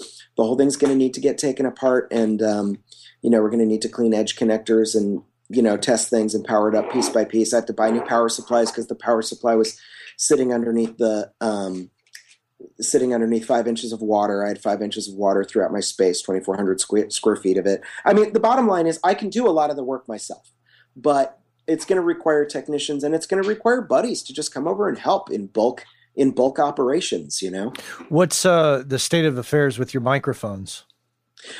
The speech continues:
Speaker 1: I was able to salvage a lot of the microphones. The microphone cabinet is pretty beefy, and so a lot of water actually rolled off of it, which is kind of amazing.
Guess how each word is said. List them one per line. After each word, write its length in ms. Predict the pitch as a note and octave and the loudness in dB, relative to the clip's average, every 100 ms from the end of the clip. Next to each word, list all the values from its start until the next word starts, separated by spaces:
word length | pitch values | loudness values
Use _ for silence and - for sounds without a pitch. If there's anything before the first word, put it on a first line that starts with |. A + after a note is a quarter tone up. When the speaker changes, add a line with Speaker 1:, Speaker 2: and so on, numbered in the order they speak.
| - - - | -16 -2 2
Speaker 1:
I 180 | A3 | 4
was 180 | E4 F4 | 6 4
able 280 | C4 B3+ A#3+ | 4 2 0
to 80 | G#3 | -2
salvage 400 | - G3 G3 F#3 | 2 2 2 2
a 40 | |
lot 200 | F3 E3 | 2 4
of 40 | D#3+ | 2
the 60 | |
microphones. 560 | D3 C#3 D3 C3 A2+ A2+ | -2 -4 -6 -6 -8 -2
The 80 | C#3+ | -2
microphone 560 | E3 A3+ C#4+ D4 B3+ | 0 -2 -2 -2 -2
cabinet 720 | A3+ G3+ F#3+ F#3+ D#3+ C3+ - _ | -4 -2 0 0 -2 -4 -6 _
is 160 | C#3+ - | -6 -6
pretty 440 | - G3 F#3+ F#3+ | -2 2 2 -2
beefy, 640 | - D#3+ E3 - C3 A#2 - | -4 -4 -4 -2 0 0 -2
and 360 | C#3 C3+ C3 | 0 2 2
so 200 | C3 D3 | 2 2
a 20 | C#3+ | 4
lot 240 | D3+ G3+ | 4 2
of 100 | A#3+ | 0
water 540 | E3 D3+ E3+ F#3+ G3 B2+ | -2 0 0 4 4 4
actually 440 | C3+ - - C#3 | 2 0 -2 0
rolled 440 | A#2+ B2+ B2 B2+ - | 2 2 2 -2 -4
off 360 | C3+ D3+ F3 - | 0 0 0 0
of 240 | A#2 G2 | 0 0
it, 180 | F2 D2 | -2 -2
which 220 | A#2 A2+ A2+ | -2 -2 -2
is 120 | - | -6
kind 240 | - D3 | -2 2
of 100 | D3+ | 4
amazing. 840 | A#2 A2 A#2 A#2 A#2 - A#1+ G1+ | 2 4 4 4 2 -2 -6 -12